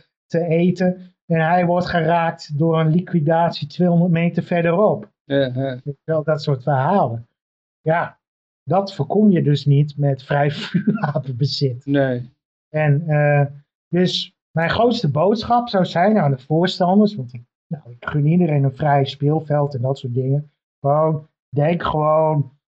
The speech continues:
Speaker 1: ook na over die tegenstand. Dat je dus, zeg maar, al bij de, eh, pro,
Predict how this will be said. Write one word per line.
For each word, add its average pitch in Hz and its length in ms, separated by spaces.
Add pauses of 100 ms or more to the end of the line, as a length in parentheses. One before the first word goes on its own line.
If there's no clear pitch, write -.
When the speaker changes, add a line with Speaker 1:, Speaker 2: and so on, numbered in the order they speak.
(140)
Speaker 1:
ook 151 240
na 156 400
over 147 280
die 139 140
tegenstand. 151 840 (340)
Dat 175 240
je 180 80
dus, 165 240
zeg 175 220
maar, 156 280
al 151 240
bij 156 300
de, 147 400 (760)
eh, 143 60 (140)
pro, 170 600